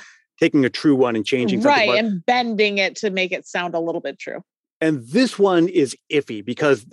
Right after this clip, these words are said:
Speaker 1: all of that is true. The beaver teeth weren't, but the,
Speaker 2: Uh-huh.
Speaker 1: um, the porcupine, Wendell the porcupine
Speaker 2: I was
Speaker 1: puppet
Speaker 2: just thinking about that. Were those quills real?
Speaker 1: was made with actual porcupine quills. Yeah.
Speaker 2: Yeah, it looked pretty real. <laughs>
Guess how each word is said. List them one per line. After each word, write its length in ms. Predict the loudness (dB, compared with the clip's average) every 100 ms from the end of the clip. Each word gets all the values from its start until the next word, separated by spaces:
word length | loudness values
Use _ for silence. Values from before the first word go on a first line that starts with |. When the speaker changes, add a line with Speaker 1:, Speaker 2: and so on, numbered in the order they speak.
| -4
Speaker 1:
all 180 | 2 4
of 80 | 4
that 160 | 2
is 80 | 0
true. 220 | -2 -4
The 100 | -2
beaver 300 | -2 -2 -2
teeth 240 | -2 -4 -2
weren't, 240 | -4 -4 _ -20 -8
but 300 | -2 -2 2
the, 240 | 2 4
Speaker 2:
Uh-huh. 60 | 2
Speaker 1:
um, 500 | 0 -2 -2 -6 -4
the 100 | -4
porcupine, 560 | 0 0 0 -4 -4 -2
Wendell 240 | -2 0
the 80 | -2
porcupine 580 | -2 -4 -4 -6 -4 0
Speaker 2:
I 60 | 2
was 160 | 4
Speaker 1:
puppet 80 | 2 0
Speaker 2:
just 80 | 0
thinking 320 | 2 2 2
about 300 | 2 2 0
that. 180 | 0 2
Were 140 | 2
those 320 | 2 2 -2
quills 420 | 0 2 4 2
real? 220 | 0 2 2
Speaker 1:
was 240 | 2 2
made 260 | 2 4 4
with 160 | 0
actual 320 | 0 -4 -4
porcupine 480 | -2 -4 -4 -8 -8
quills. 280 | -8 -10 -4
Yeah. 160 | -2 -2 -4
Speaker 2:
Yeah, 280 | -2 0 0
it 20 |
looked 280 | 0 -4 -4
pretty 240 | -4 -4 -6
real. 340 | -8 -8 -12 _ _
<laughs> 100 | -12